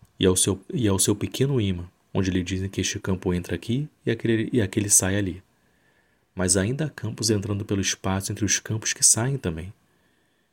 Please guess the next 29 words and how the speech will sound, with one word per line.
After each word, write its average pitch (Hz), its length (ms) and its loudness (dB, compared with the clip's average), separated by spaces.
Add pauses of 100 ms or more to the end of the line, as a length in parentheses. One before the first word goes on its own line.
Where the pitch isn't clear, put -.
(140)
Eles 92 340 2
entram 131 320 -2
pelo 131 200 2
lado 98 220 2
universal 98 680 2 (220)
e 117 60 6
os 123 100 4
que - 140 -2
saem 104 360 2
são 113 200 4
do 113 80 2
lado 90 180 2
da 107 140 -2
Terra. 92 360 -4 (960)
Quando 110 180 0
os - 100 2
campos 165 320 0
do 151 100 6
Sol - 280 4
e 98 40 0
da 92 100 0
Terra 90 220 0
interagem 90 500 -2
e 90 40 -4
se - 100 2
esfregam 110 580 0
um 131 60 0
no 127 100 -2
outro, 101 380 -4